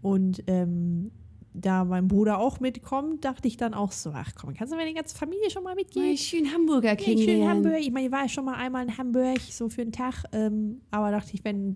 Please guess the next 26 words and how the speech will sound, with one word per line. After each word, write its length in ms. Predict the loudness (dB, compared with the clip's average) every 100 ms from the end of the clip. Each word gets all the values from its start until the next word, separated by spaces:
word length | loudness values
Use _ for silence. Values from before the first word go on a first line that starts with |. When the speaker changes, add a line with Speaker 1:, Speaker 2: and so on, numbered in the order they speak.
| -2
Speaker 1:
schon 120 | -2
die 80 | 0
ganze 220 | -2 -2
Familie 340 | -2 0 0
mitgeht, 340 | -2 -2 -2 -2
dann 140 | -2
kannst 180 | 0 0
du 40 |
für 100 | 0
das 180 | 0 2
Wochenende 340 | 0 0 -2 -4
auch 120 | -8
mitgehen. 280 | -12 -12 -6
Speaker 2:
Vielleicht 220 | 0 0
triffst 240 | 0 -2 0
du 60 |
ja 40 | 2
Josef. 500 | 4 4 4 0 -6 0 4
<laughs> 1200 | 4 2 -10 -10 -12 4 4 4 -10 -10 -18 -8
Speaker 1:
Wer 260 | 0 4 6
weiß, 400 | 6 6 0 -4
vielleicht 300 | 0 0 2
treffe 240 | 4 8
ich 100 | 8
Josef. 480 | 8 6 0 -4 2 2 4 2 0 -2
Speaker 2:
Josef. 680 | -2 -2 -2 -2 0 -2